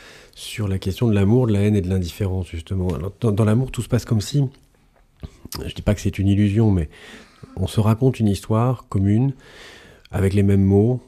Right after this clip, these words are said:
les choses fonctionnent, et évidemment, du côté de, de tout ce qui est affectif, ça, c'est, l'engagement est, est très, très important, du côté de l'amour ou de l'amitié. C'est l'amour au sens large, ce que j'aime, quoi. Pas forcément simplement l'amour amoureux du couple, et cetera. Ce que j'aime.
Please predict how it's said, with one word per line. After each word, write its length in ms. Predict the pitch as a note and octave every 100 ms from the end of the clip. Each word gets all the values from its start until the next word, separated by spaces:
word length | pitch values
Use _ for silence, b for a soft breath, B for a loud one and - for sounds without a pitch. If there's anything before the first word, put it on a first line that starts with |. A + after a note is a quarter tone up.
| F2+
les 160 | F#2
choses 180 | F2+ F#2+
fonctionnent, 680 | - G2+ - G#2+ G#2+ A#2 A2 - - -
et 280 | E2 E2 -
évidemment, 520 | D2 F#2 E2+ F#2 G#2+
du 140 | G2
côté 260 | F#2+ F#2 F#2
de, 220 | E2+ D#2+ b b b b _ -
de 300 | E2 D#2+ D2 -
tout 100 | -
ce 60 | -
qui 80 | -
est 100 | D#2+
affectif, 480 | - D#2+ - G2 -
ça, 200 | - D#2+ D2+
c'est, 340 | - - D#2
l'engagement 640 | - E2+ E2+ D#2+ F2+ G2+ F#2
est, 160 | D#2
est 120 | F2+
très, 240 | - - F2
très 200 | - E2+
important, 300 | E2 E2+ E2
du 80 | D2
côté 160 | D#2
de 80 | D#2
l'amour 260 | D2+ E2+ D#2+
ou 40 |
de 60 | D2+
l'amitié. 280 | F2 F#2
C'est 140 | F2+ F2+
l'amour 220 | G#2 A#2+
au 80 | G2
sens 280 | F2 D#2 -
large, 300 | F2 C#2+ -
ce 80 |
que 160 | F#2 G2
j'aime, 300 | E2+ D#2+ B1+
quoi. 200 | - - - b b _ _ _ _ _ _ -
Pas 100 | -
forcément 360 | - - D#2+ E2+
simplement 340 | D#2+ C#2+ D#2+
l'amour 380 | E2 D2+ D#2+ D2
amoureux 480 | C2+ D2+ D2 F2+ F#2+
du 100 | D2
couple, 300 | - G2 -
et 20 |
cetera. 380 | - F2 C#2+ A#1+ _
Ce 100 | -
que 120 | - E2+
j'aime. 260 | C2+ A#1+